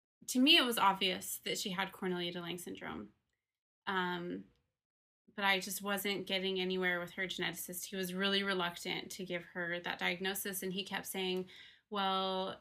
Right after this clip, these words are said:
it wouldn't change anything because she's in all these,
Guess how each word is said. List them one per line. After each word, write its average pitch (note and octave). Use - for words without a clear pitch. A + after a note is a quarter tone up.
it G#3+
wouldn't A#3
change B3+
anything F#3
because A3
she's G3
in G#3+
all F#3+
these, F#3+